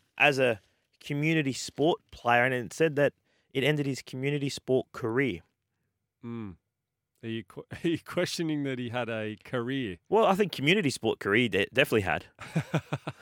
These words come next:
Speaker 1: He definitely had, 'cause that's obviously just playing park football. And there's an interesting photo of, of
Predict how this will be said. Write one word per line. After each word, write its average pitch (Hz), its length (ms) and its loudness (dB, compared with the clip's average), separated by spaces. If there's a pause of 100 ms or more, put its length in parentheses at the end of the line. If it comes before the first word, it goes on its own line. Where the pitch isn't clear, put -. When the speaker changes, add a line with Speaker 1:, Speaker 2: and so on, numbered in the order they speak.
(420)
Speaker 1:
He 160 160 6
definitely 143 420 2
had, 117 340 2
'cause 135 140 -4
that's 135 180 0
obviously 131 260 -4
just 117 200 -8
playing 113 380 -2 (420)
park 131 240 4
football. 113 520 0
And 127 140 0
there's 123 160 4
an 123 180 2
interesting 135 440 -4
photo 120 460 4 (380)
of, 135 280 4
of 127 440 2